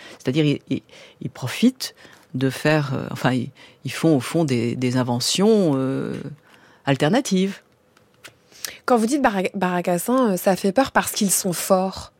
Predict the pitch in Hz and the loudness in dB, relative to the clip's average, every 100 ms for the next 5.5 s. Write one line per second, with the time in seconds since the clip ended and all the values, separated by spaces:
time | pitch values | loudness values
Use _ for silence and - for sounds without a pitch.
0 | - 147 202 - - 208 294 233 - 175 | -2 0 -2 -8 -10 0 2 4 0 -2
1 | - 170 175 - - _ _ - - - | 0 0 0 -6 -20 _ _ -20 -18 -12
2 | - 196 202 - 175 294 285 180 165 151 | 2 6 6 4 2 2 2 0 0 0
3 | - 156 147 _ _ _ _ - 147 - | -2 -4 -4 _ _ _ _ -2 2 2
4 | 151 208 190 143 - 135 135 240 349 196 | 2 4 4 2 -2 -2 2 4 4 2
5 | - 143 143 139 | 2 -4 -4 -6